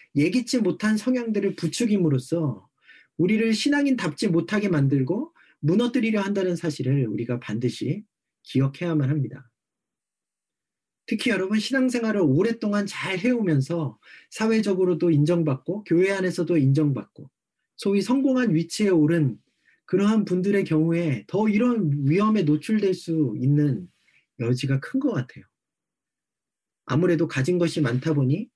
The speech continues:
잃고 싶지 않은 집착, 집착도 많아질 수 있을 것이고 또 자칫 사-, 자신의 소유와 사회적인 지위로 인해 교만해질 수도 있기 때문입니다. 교회 안에서도 꼭 분란과 다툼을 일으키시는 분들을 보면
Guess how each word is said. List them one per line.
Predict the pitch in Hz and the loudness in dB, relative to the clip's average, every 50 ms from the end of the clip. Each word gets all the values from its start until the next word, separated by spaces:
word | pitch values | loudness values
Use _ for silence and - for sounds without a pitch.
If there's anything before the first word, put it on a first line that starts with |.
| _ _ - | _ _ -2
잃고 | 143 160 175 - - 208 | 0 0 0 0 -2 -2
싶지 | 202 - - - - - 170 | -2 -2 -6 -8 -4 -2 0
않은 | 143 131 135 147 143 131 | 2 2 2 2 0 0
집착, | - - 143 - - 190 - _ _ - | -2 -6 -10 -8 -8 -10 -10 _ _ -10
집착도 | - 151 135 - - 208 - - - 156 | -8 -8 -8 -6 -6 -8 -4 -2 0 0
많아질 | 135 120 123 147 156 143 156 151 | 2 2 2 0 0 0 0 -2
수 | 139 - 131 | 0 -2 -2
있을 | 123 120 - 151 139 | -2 0 -2 -2 -2
것이고 | 127 123 - - 123 127 139 165 208 - _ _ _ _ _ _ - - - - - _ | -2 -6 -6 -8 -8 -6 -6 -6 -6 -8 _ _ _ _ _ _ -20 -20 -20 -20 -14 _
또 | - 208 | -4 -2
자칫 | 202 175 175 151 - 214 208 | -2 -2 -2 -2 0 0 -2
사-, | - - 233 240 233 220 | -2 -2 -2 -2 -2 -4
자신의 | - - 160 151 - 214 202 202 196 | -4 -4 -4 -2 0 0 0 0 0
소유와 | - 240 240 220 220 208 190 175 156 127 113 110 | 0 0 0 2 2 2 2 2 2 0 -2 -4
사회적인 | - - 214 233 233 220 214 202 202 190 165 | -6 -4 -4 -2 -2 -2 -2 -2 -2 -4 -4
지위로 | - - 165 160 180 190 185 180 160 | -2 -2 0 0 2 2 2 2 2
인해 | 135 123 131 143 151 135 - - _ _ _ _ _ _ _ _ _ - | 2 2 0 0 0 -2 -4 -8 _ _ _ _ _ _ _ _ _ -8
교만해질 | - - 147 165 185 185 180 160 147 156 | -2 0 0 0 2 0 -2 0 -2 -2
수도 | 143 - - 135 | -4 -2 -2 -4
있기 | 117 - - 135 | -4 -2 -4 -4
때문입니다. | - 160 165 165 160 151 127 107 107 - - - - - _ _ _ _ _ _ _ _ _ _ _ _ _ _ _ _ _ _ _ _ _ _ _ _ _ _ _ _ _ _ _ _ _ _ _ _ _ _ _ _ _ _ _ - | -2 -2 -2 -2 -2 -2 -4 -6 -10 -16 -18 -20 -20 -20 _ _ _ _ _ _ _ _ _ _ _ _ _ _ _ _ _ _ _ _ _ _ _ _ _ _ _ _ _ _ _ _ _ _ _ _ _ _ _ _ _ _ _ -4
교회 | - 180 220 240 | -2 0 0 2
안에서도 | 233 208 202 220 214 - 214 214 214 - | 2 0 0 0 0 -2 -2 -2 -2 -2
꼭 | 233 226 208 - | -2 -4 -4 -2
분란과 | - 202 208 233 240 233 226 233 226 - | 0 2 2 2 2 0 -2 -2 -2 -2
다툼을 | 151 156 147 - 233 226 226 226 190 | -2 -4 -4 -2 -2 0 0 2 2
일으키시는 | 175 190 214 - - 214 202 - - 208 202 190 | 2 0 0 -2 0 -4 -2 0 0 0 0 0
분들을 | 175 185 180 170 202 202 196 - | 0 -2 -2 0 0 0 0 0
보면 | - 147 143 156 170 190 180 147 120 90 | 2 2 2 2 2 2 0 -2 -2 -4